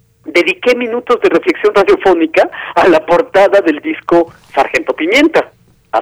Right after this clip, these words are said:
sus cincuenta y cuatro años de aparición, con esa portada que fundó su propia mitología en mil novecientos sesenta y siete. Y lo traigo a la memoria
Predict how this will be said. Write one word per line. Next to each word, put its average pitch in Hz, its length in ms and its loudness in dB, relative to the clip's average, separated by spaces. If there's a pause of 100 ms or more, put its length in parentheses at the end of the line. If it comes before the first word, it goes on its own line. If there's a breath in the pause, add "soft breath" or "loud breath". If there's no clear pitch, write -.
sus 104 120 -14
cincuenta 107 360 -6
y - 40 -6
cuatro 127 280 0
años 120 220 -2
de 135 60 2
aparición, 285 540 0 (340 loud breath)
con 147 180 2
esa 151 260 0
portada 139 480 2
que - 240 -6
fundó 123 400 -2
su - 100 -6
propia 120 300 -2
mitología 123 540 -2
en 104 100 -6
mil 101 120 -8
novecientos 98 440 -10 (220)
sesenta - 380 0
y 370 120 -2
siete. 311 300 -2 (400 loud breath)
Y - 100 0
lo 247 100 4
traigo 285 280 2
a 285 40 4
la 277 100 0
memoria 254 600 2